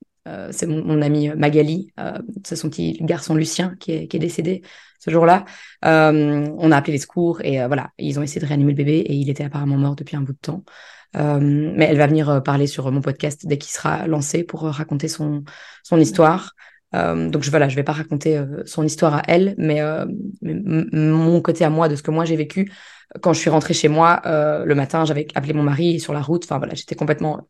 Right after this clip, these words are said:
en état de choc. Et que je me souviens que quand j'ai ouvert la porte, enfin, quand il m'a ouvert la porte ici, il m'a dit, euh, « Est-ce que ça remet en question ton, ton projet pour la naissance de notre bébé ? » Et j'ai tout de suite dit non. J'ai tout de suite dit, euh, « Non, je, enfin, c'est, c'est, je sais que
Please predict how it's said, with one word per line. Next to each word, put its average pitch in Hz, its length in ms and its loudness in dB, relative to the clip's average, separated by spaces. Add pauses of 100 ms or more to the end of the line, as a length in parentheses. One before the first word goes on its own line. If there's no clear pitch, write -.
(580)
en 147 140 -4
état 139 180 0
de 139 60 -6
choc. 185 300 2 (360)
Et 160 120 4
que 160 100 -6
je 160 60 2
me 156 60 4
souviens 170 180 2
que 160 100 -8
quand 156 100 0
j'ai 151 80 4
ouvert 156 180 4
la 147 100 0
porte, 127 260 2
enfin, 156 80 -6
quand 147 180 -8
il - 40 2
m'a 160 100 4
ouvert 165 140 2
la 156 80 -4
porte 185 220 -10
ici, 190 320 -2 (380)
il 165 100 -2
m'a 147 120 2
dit, 165 220 0
euh, « 147 140 4
Est-ce 139 120 -4
que - 80 -4
ça 156 120 -6
remet 156 140 0
en 147 80 0
question 151 340 -6
ton, 156 460 -8
ton 156 120 -4
projet 151 260 0
pour 165 100 -4
la 147 80 0
naissance 156 260 -6
de 151 40 -2
notre 151 160 -4
bébé ? » - 320 -6 (320)
Et - 60 -2
j'ai 139 140 -4
tout 156 120 -18
de 147 60 -14
suite - 180 -16
dit 185 80 -4
non. 208 180 -4 (260)
J'ai - 120 -20
tout - 100 -20
de - 60 -20
suite - 220 -20
dit, 175 100 -4
euh, « - 100 -10 (340)
Non, 165 180 -8
je, - 180 -12
enfin, 147 500 2
c'est, - 200 -20
c'est, - 160 -14
je 147 140 -6
sais 160 160 -2
que 147 320 6